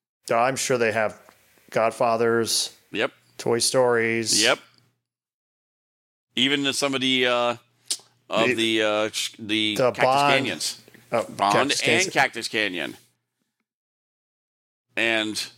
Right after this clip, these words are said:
Speaker 2: these people, they ordered, "Oh, I want this game. I want this game." And, and the problem is, these companies take so long, besides Stern,
Speaker 1: Besides Stern.
Speaker 2: to or, get these games out.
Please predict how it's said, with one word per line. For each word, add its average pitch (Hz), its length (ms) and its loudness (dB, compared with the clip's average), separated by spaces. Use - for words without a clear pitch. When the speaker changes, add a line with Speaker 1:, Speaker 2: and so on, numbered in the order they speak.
Speaker 2:
these 143 180 -2
people, 139 580 -2
they 120 160 0
ordered, 147 340 0
"Oh, 180 180 0
I 156 100 4
want 180 180 0
this 190 140 2
game. 123 160 -4
I 139 80 -4
want 185 140 -2
this 208 120 0
game." 147 160 0
And, 170 220 0
and 165 200 -2
the 151 100 -4
problem 180 340 2
is, 196 300 2
these 139 160 0
companies 196 400 -4
take 175 300 -4
so 165 260 0
long, 156 480 2
besides 131 440 0
Stern, 139 420 2
Speaker 1:
Besides 151 320 2
Stern. 143 460 0
Speaker 2:
to 143 160 -2
or, 165 300 -4
get 175 160 2
these 170 160 -6
games 180 340 0
out. 262 300 4